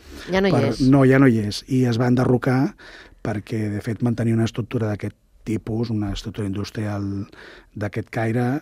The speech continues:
Speaker 2: eh, si no fas un manteniment, doncs és perillós, no? I es va enderrocar fins i tot la, la xemeneia.
Speaker 1: Bé, doncs, com a mínim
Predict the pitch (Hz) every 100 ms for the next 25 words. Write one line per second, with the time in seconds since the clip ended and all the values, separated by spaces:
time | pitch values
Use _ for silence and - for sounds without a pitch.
0 | - 117 107 107 101 98 98 - 110 107
1 | 120 110 110 110 110 113 110 107 113 107
2 | 107 - 104 92 87 85 101 113 101 92
3 | 98 98 95 - - 95 92 92 101 104
4 | 90 87 - - - - 95 - 95 82
5 | 78 78 - _ - - - - - -
6 | - 180 202 175 151 156 175